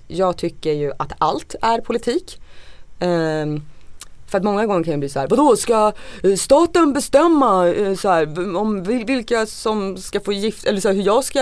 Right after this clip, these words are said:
ha min föräldrapenning eller var?" Man bara, "Men all-, de bestämmer ju allt. Vilka som får gifta sig, ehm,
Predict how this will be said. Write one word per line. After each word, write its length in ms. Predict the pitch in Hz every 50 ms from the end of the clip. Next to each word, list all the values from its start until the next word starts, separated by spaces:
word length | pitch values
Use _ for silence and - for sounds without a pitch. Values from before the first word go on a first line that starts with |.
| 254 240 226 220 208 196 196
ha 180 | 190 185 170
min 160 | 175 170 165 160
föräldrapenning 840 | - 180 175 170 151 151 147 180 165 156 160 156 147 139 139 139
eller 200 | 139 143 143 139
var?" 200 | 139 156 147 143 - - - -
Man 120 | - 190 196
bara, 60 | 190
"Men 300 | 196 190 196 175 175 -
all-, 280 | - 220 285 359 349 -
de 160 | - 226 233
bestämmer 320 | 214 214 - 202 202 196 180
ju 60 | 180 -
allt. 460 | - 311 - 71 - - - - - - - - - - - -
Vilka 320 | - 190 233 220 - 226
som 200 | 214 - 196 180
får 80 | 170 196
gifta 300 | 185 160 - - - 143
sig, 340 | - - 135 123 123 127 - -
ehm, 400 | 156 151 147 143 143 143 139